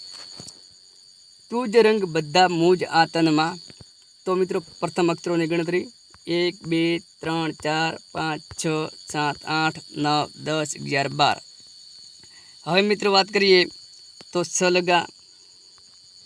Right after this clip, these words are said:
સ લગા, તો લઘુ લઘુ ગુરુ. તો આ પ્રમાણે મિત્રો બંધ બેસતું મળે છે કે નથી મળતું જોઈએ તો, તો લઘુ લઘુ ગુરુ,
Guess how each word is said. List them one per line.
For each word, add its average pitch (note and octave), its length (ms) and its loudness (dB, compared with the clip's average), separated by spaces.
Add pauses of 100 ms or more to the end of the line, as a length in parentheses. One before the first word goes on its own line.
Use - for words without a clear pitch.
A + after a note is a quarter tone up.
(300)
સ - 120 -8
લગા, E3+ 520 0 (1000)
તો E3+ 100 -2
લઘુ D#3+ 360 0
લઘુ E3 260 -2
ગુરુ. E3+ 380 -2 (640)
તો D3 120 -6 (100)
આ D#3 120 -2
પ્રમાણે E3 380 2
મિત્રો E3+ 260 -2
બંધ D#3 320 -2
બેસતું E3 340 -2
મળે E3 180 -2
છે E3+ 120 -2
કે E3 80 -2
નથી D#3+ 180 -2
મળતું D#3+ 300 -2
જોઈએ D#3+ 240 0
તો, E3+ 180 -4 (1400)
તો D#3 120 -2
લઘુ D3+ 260 -2
લઘુ E3 220 -2
ગુરુ, E3 400 -4